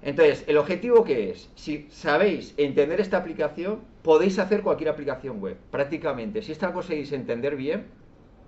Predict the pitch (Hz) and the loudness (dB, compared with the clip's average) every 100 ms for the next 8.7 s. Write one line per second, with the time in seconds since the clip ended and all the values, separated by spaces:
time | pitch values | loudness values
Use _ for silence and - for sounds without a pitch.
0 | - - - 127 131 131 120 139 160 156 | -20 -20 -16 -6 -2 0 0 0 2 2
1 | 170 160 151 180 185 - 147 190 151 143 | 2 0 -2 -2 -2 2 2 2 0 -2
2 | 117 104 98 95 - - - - 170 208 | -2 -6 -8 -12 -18 -20 -12 -6 -4 -2
3 | 202 196 160 147 139 139 170 170 196 208 | 0 0 -2 -2 -4 -4 -6 -4 -4 -4
4 | 131 107 165 156 165 196 - 98 - - | -8 -6 -4 -4 -2 -2 -4 -10 -12 -10
5 | 120 160 170 156 170 175 190 139 123 127 | -6 -6 -6 -4 -4 -2 -2 -4 -8 -10
6 | 123 160 170 139 - 160 127 98 - - | -12 -8 -6 -6 -6 -6 -6 -12 -20 -20
7 | - - - - - - 156 180 180 175 | -20 -20 -20 -20 -20 2 4 6 4 2
8 | 170 170 156 175 190 214 | 0 2 2 2 0 0